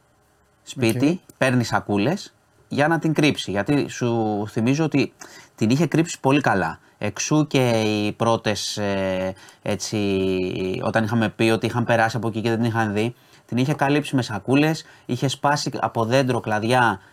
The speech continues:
Speaker 1: και τα είχε, την είχε κρύψει.
Speaker 2: Ναι.
Speaker 1: Οπότε είχε κάνει μια ολόκληρη ιστορία για να κρύψει το πτώμα.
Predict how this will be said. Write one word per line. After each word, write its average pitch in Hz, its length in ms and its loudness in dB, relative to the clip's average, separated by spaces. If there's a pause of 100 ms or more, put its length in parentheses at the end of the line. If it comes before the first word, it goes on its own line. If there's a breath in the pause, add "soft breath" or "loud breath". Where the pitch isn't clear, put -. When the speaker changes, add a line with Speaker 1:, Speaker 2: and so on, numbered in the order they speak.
(100)
Speaker 1:
και - 100 -8
τα 113 120 0
είχε, 123 160 -2
την 117 120 0
είχε 123 160 0
κρύψει. 123 580 -2 (420)
Speaker 2:
Ναι. 208 200 -6 (280)
Speaker 1:
Οπότε 160 400 2
είχε 165 160 2
κάνει 165 220 0
μια 160 200 2
ολόκληρη 151 440 2
ιστορία 131 400 0
για 147 120 0
να 139 120 4 (400)
κρύψει 131 300 -2
το 127 80 -4
πτώμα. 107 340 0